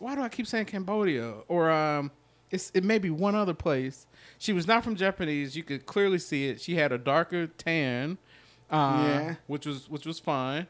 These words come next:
Speaker 1: uh, and great actually, 'cause you, you're diversifying the story. I love that. Um, and you had the, uh, father, Koichiro, who, in which they both,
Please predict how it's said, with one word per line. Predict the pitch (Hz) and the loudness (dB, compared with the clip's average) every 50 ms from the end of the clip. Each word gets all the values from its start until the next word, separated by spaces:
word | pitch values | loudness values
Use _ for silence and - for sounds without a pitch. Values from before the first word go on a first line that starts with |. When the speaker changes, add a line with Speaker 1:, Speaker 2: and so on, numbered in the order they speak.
| _ - - - - _ - | _ -20 -20 -20 -20 _ -2
Speaker 1:
uh, | 139 135 131 131 123 - | -2 0 0 0 -2 -2
and | - 151 160 156 | 0 0 0 0
great | 127 156 170 185 170 143 | 0 2 2 2 4 4
actually, | 131 127 131 - - 147 139 131 | 2 2 0 -2 -2 -4 -4 -2
'cause | - 147 117 | -2 -2 -2
you, | 123 139 135 | -2 -2 -2
you're | 117 104 127 135 135 | -2 -2 -2 -2 0
diversifying | 131 127 113 127 135 151 143 151 147 - 156 156 156 | 0 0 0 2 0 0 -2 -4 -2 0 0 0 0
the | 175 170 | -2 -4
story. | - - 143 131 131 127 131 | -4 -2 0 0 2 4 4
I | 135 | 4
love | 135 151 151 139 113 | 4 4 2 2 2
that. | 117 117 123 131 131 - - _ _ - - _ _ _ _ | 0 -2 -2 -2 -4 -8 -14 _ _ -20 -20 _ _ _ _
Um, | 135 139 135 127 127 123 120 117 120 120 120 123 120 - _ _ | -2 0 0 0 0 -2 -4 -6 -8 -10 -12 -14 -18 -20 _ _
and | 156 151 151 147 143 139 139 147 | -4 -2 0 0 0 0 -2 -2
you | 151 160 | -4 -2
had | 156 156 151 151 147 - - - | 2 4 4 4 2 0 -2 -4
the, | 151 143 143 139 139 131 123 92 | -2 -2 -2 -2 -4 -4 -4 -2
uh, | 127 135 131 | 0 0 0
father, | 127 - - 185 226 233 214 165 147 147 143 131 - - - | 0 0 0 2 4 4 4 2 2 0 0 -2 -6 -10 -4
Koichiro, | - 170 180 247 - - 175 151 127 127 127 127 156 - - _ _ _ _ _ _ _ _ _ _ _ _ _ - - | 0 2 2 2 0 0 0 0 0 0 0 -2 -6 -10 -14 _ _ _ _ _ _ _ _ _ _ _ _ _ -12 -2
who, | 175 185 170 156 - - | 0 2 2 2 0 -2
in | 151 147 151 | -2 -2 0
which | 160 170 - - | -2 -4 -4 -2
they | 185 165 | -2 -2
both, | 147 135 117 117 170 202 202 190 160 | -2 -2 -2 2 4 6 6 6 4